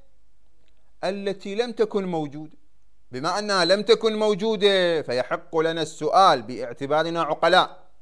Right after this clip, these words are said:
يحق لنا السؤال كيف ظهرت بعد إذ لم تكن موجودة؟ لأنه كل حادثة لها سبب، كل حادث له سبب، فمن أين ظهرت؟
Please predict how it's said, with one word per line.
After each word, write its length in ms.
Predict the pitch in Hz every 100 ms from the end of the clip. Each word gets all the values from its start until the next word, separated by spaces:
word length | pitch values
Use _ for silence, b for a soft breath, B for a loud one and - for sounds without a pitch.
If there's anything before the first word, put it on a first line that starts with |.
| - - - - - -
يحق 360 | - 127 -
لنا 220 | 147 147 139
السؤال 720 | - 127 135 151 170 185 180 b b b -
كيف 500 | 160 180 175 156 151
ظهرت 680 | 139 165 170 170 170 -
بعد 400 | 127 135 113 135
إذ 300 | 139 151 131
لم 300 | 139 175 220
تكن 480 | - 196 196 190 180
موجودة؟ 840 | 180 175 151 202 202 180 196 190 151 - - - -
لأنه 360 | 120 120 113 113
كل 220 | 147 151
حادثة 380 | 160 160 156 156
لها 180 | 170 165
سبب، 300 | 220 202 - - - - - - -
كل 240 | - 123 123
حادث 340 | 151 160 160
له 240 | 165 175 156
سبب، 300 | 156 120 113
فمن 300 | 123 127 127
أين 340 | 170 185 165
ظهرت؟ 480 | 143 135 120 117